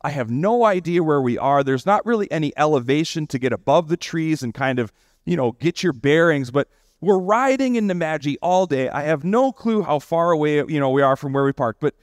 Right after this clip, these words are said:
but yet inside, I was never once worried about,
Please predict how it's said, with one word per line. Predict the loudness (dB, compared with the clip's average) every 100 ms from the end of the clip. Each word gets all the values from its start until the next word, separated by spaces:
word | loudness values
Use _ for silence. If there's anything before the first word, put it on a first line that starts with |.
| _ _ -20 _
but | -8 0
yet | 0 0
inside, | 0 2 2 -2 -6 -4 0 0 0
I | -2
was | -2 -2
never | -2 -2 0 -2
once | 0 -2 -4
worried | -10 -2 0 0 0 -2 -4 -8 _ _
about, | 0 2 2